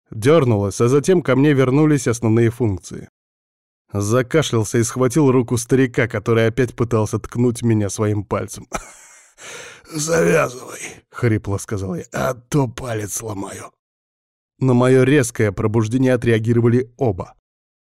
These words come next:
Названная мама зарыдала и бросилась мне в ноги. Я же ничего не почувствовал.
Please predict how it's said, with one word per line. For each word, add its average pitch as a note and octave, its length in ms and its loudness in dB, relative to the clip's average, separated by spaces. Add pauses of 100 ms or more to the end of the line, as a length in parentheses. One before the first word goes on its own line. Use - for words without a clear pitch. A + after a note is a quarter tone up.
Названная B2 640 4
мама B2 320 4
зарыдала A#2 580 0
и B2 180 -4
бросилась A2 580 -4
мне A2 300 0
в G2+ 120 -2
ноги. F#2+ 400 -4 (240)
Я A2+ 340 0
же D3+ 140 -6
ничего A#2 380 -4
не G2 80 -4
почувствовал. - 640 -12